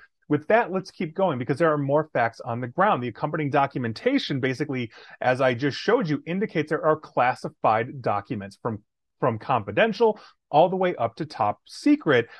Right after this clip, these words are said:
And so there you go. They were looking to recover top secret and down documents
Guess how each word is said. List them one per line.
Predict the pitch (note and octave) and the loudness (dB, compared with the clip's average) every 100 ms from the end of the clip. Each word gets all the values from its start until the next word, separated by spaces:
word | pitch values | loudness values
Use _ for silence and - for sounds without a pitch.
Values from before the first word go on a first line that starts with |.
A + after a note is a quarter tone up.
| - | -12
And | - D3 | -6 -2
so | E3+ C#3 | 2 0
there | A2+ A#2 | 2 0
you | A#2+ A2 | 0 0
go. | E3+ C#3+ | 2 2
They | A#2 | 2
were | C3 B2+ | -4 -4
looking | A#2 F3+ A#3+ F#3+ C#3+ | 0 2 2 0 -4
to | - A#2+ | -6 -2
recover | C#3+ - - C4+ B3+ C3+ B2 - _ - | -2 -2 0 2 4 2 0 -4 _ -6
top | - C3+ - | 2 2 0
secret | - C#3+ C3+ D#3 D#3+ | -4 -4 0 0 0
and | B2+ C#3+ E3+ | 0 -2 0
down | D#3+ E3+ E3 D#3+ C3+ A2 | 2 4 4 2 -4 -2
documents | D3 A#3 C4 D#3 A#2+ A#2+ | 2 2 0 -4 -4 -8